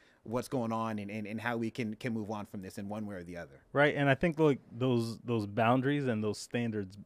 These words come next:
Speaker 2: are really important. Like, we, we're not into this conversation about grading at, at this moment, but in a conversation about grading, like, that's a standard that we have to hit and we have to set, and we can't just, uh,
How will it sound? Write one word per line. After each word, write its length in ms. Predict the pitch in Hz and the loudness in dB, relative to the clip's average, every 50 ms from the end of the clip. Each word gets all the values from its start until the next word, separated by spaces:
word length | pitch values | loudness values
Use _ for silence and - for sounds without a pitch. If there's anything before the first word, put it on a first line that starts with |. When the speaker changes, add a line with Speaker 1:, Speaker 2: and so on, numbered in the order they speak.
| _ - | _ -4
Speaker 2:
are 160 | 117 110 104 | -2 -2 0
really 320 | 101 101 110 107 104 107 101 | 0 0 0 2 0 0 -2
important. 460 | 95 95 - - 107 - - - - _ _ - _ _ - | -4 -6 -4 -4 -4 -4 -6 -10 -18 _ _ -20 _ _ -2
Like, 140 | 120 110 104 104 - | -2 -2 -2 -2 -8
we, 500 | - 135 127 117 120 123 120 120 120 113 | -12 -6 -2 0 2 4 4 4 2 2
we're 180 | 104 - 113 123 | 0 0 2 4
not 280 | 135 127 131 135 - 131 | 6 6 6 6 4 0
into 240 | 127 120 - - | -2 -2 0 0
this 140 | 120 113 - | -2 -2 0
conversation 480 | - 131 123 113 107 - 127 113 - 117 | 0 0 0 0 0 0 0 0 0 0
about 220 | 110 107 107 101 | 0 0 0 0
grading 320 | 101 123 131 123 120 117 120 | 0 2 2 2 2 2 2
at, 180 | 110 110 - | 2 0 0
at 160 | 113 110 92 | -2 -4 -2
this 220 | - 139 135 117 - | 2 0 0 2 0
moment, 320 | 120 113 110 110 - 110 | -2 -2 -2 -4 -4 -2
but 180 | 117 123 110 - _ - - - - _ _ _ _ _ - | -2 -2 -2 -2 _ -14 -20 -20 -20 _ _ _ _ _ 2
in 160 | 151 151 156 | 4 6 6
a 40 | 143 | 6
conversation 540 | - - 143 131 131 120 131 135 120 127 131 | 6 6 4 6 6 6 6 4 4 4 4
about 220 | 117 120 120 110 | 4 4 4 4
grading, 320 | 117 139 147 147 143 127 117 | 6 6 6 6 6 6 4
like, 160 | 113 107 101 - - - - _ - | 4 2 2 -2 -14 -20 -20 _ -4
that's 280 | 117 117 131 123 - | 2 4 4 4 4
a 100 | - 123 | 0 -2
standard 540 | - - - - - 156 160 156 143 139 123 | -2 -4 -2 2 4 6 6 6 6 4 4
that 160 | 120 117 104 | 4 2 2
we 140 | 107 117 113 | 2 0 0
have 260 | - 131 117 110 - | 2 2 0 0 0
to 160 | - 107 101 101 | -2 -4 -4 0
hit 260 | 104 143 156 139 - | 4 4 4 4 4
and 160 | 110 110 104 | 2 -4 -4
we 60 | 101 | -4
have 220 | 101 113 113 - - | -4 -4 -6 -6 -4
to 100 | 101 98 | -8 -8
set, 340 | - - - 135 135 - - - - - - - _ _ _ - | -4 2 4 4 4 4 2 -4 -20 -20 -20 -20 _ _ _ -2
and 220 | 123 120 117 113 | 0 0 2 2
we 140 | 123 123 113 113 | 2 2 0 -2
can't 440 | - - - 175 175 160 147 - 127 | -4 -2 0 2 2 2 0 -2 -4
just, 540 | 123 127 131 127 120 117 - - - - 131 | 0 4 4 4 4 4 0 -6 -4 0 2
uh, 420 | 120 117 113 110 110 104 101 98 | 2 4 4 4 2 2 0 -2